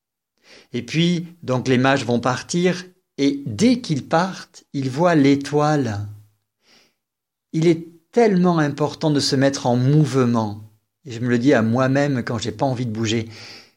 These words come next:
De se mettre en mouvement. C'est parce que je vais me mettre en mouvement que j'ai peut-être la providence de voir, la chance de voir l'étoile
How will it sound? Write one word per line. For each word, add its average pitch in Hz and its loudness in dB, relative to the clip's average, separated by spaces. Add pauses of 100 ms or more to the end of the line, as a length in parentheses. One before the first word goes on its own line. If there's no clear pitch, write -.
(300)
De 123 -10
se 127 -2
mettre 170 0
en 123 0
mouvement. 123 0 (120)
C'est 143 -4
parce 170 -4
que 170 -2
je 127 -2
vais 143 2
me 135 2
mettre 139 0
en 117 0
mouvement 147 0 (1800)
que 143 0
j'ai 123 2
peut-être 123 0
la 110 0
providence 123 -2
de 110 -4
voir, 113 -2
la 104 0
chance 131 -2
de 107 -4
voir 113 -2 (340)
l'étoile 113 -2